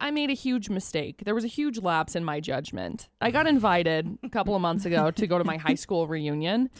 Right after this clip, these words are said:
Speaker 1: and I thought I looked at my calendar. Apparently, I just assumed. But I, I got personally invited. I've talked about high school reunions in the past, whether or not I was gonna go. It's my ten-year high school reunion, and I thought,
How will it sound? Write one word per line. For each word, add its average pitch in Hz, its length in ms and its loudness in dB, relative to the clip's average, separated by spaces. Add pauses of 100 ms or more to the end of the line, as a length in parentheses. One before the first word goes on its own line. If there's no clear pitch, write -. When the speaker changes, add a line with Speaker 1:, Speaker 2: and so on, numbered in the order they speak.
(540)
Speaker 1:
and 202 460 2 (160)
I 262 640 2 (560)
thought 277 380 6
I 240 100 6
looked 175 240 0
at - 60 0
my 170 100 2
calendar. 160 480 2
Apparently, 202 420 0
I 180 80 4
just 185 260 -2
assumed. 185 680 -2 (400)
But 196 420 2
I, 214 200 0
I 240 140 2
got 320 200 2
personally 262 480 0
invited. 175 680 0
I've 208 120 2
talked 302 240 0
about 262 160 4
high 233 140 2
school 208 200 -2
reunions 170 440 -4
in 180 60 -4
the 175 60 -2
past, 165 440 -2 (300)
whether 196 240 2
or 185 60 0
not 180 160 2
I 175 60 2
was 170 140 -4
gonna 170 160 -2
go. 151 220 0
It's - 100 -8
my 170 80 -4
ten-year 208 340 -2
high 175 140 0
school 156 260 -4
reunion, 151 420 -4
and 156 100 -4
I 160 120 0
thought, 165 300 0